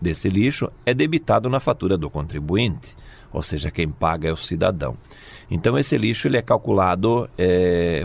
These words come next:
por quilos na hora da recolha, e aí se estipula o valor para fazer este serviço ao cidadão.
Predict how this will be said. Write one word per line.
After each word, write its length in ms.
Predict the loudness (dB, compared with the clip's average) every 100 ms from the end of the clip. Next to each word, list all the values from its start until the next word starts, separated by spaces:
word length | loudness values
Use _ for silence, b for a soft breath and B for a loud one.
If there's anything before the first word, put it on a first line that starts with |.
| -4
por 160 | -6
quilos 540 | -4 -4 -2 -4 -8 -12 -2
na 120 | 0
hora 180 | 2 0
da 100 | 0
recolha, 560 | -2 -4 -2 -2 -4 -14 -18 -4
e 160 | 0
aí 400 | 2 2 2 0 -6 -8
se 240 | -4 0
estipula 560 | 0 -2 -4 -2 2 2
o 60 |
valor 420 | 4 2 4 2 0 0
para 220 | 0 0
fazer 320 | -2 0 -2
este 220 | -4 -4
serviço 500 | -2 -2 0 -4 -2
ao 60 | -4
cidadão. 560 | -4 -2 -2 0 -2